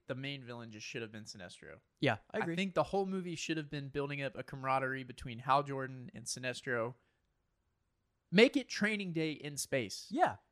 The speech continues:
Speaker 2: I like that.
Speaker 1: With
Speaker 2: I like that idea.
Speaker 1: Denzel Washington as Sinestro.
Speaker 2: They
Speaker 1: Not
Speaker 2: had, there was elements of that.
Speaker 1: Yeah, he's, he, but he's not in it enough to, like, propel that forward.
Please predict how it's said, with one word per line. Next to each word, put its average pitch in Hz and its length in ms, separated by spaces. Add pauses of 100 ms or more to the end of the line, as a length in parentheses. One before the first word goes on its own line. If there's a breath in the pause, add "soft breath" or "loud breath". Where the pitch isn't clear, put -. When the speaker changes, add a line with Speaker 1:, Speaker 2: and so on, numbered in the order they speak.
Speaker 2:
I 156 140
like 170 260
that. 101 260
Speaker 1:
With 151 140
Speaker 2:
I 135 40
like 139 220
that 139 140
idea. 135 200
Speaker 1:
Denzel 185 200
Washington 160 420
as 135 240
Sinestro. 131 560
Speaker 2:
They 208 80
Speaker 1:
Not 180 200
Speaker 2:
had, - 80 (120)
there 170 160
was 202 140
elements 226 420
of 120 120
that. 104 180
Speaker 1:
Yeah, 240 300
he's, 214 380
he, 208 180
but 214 240
he's 185 200
not 220 280
in 175 120
it 233 160
enough 170 440
to, 165 120
like, 147 400 (320)
propel 175 480
that 156 220
forward. 185 240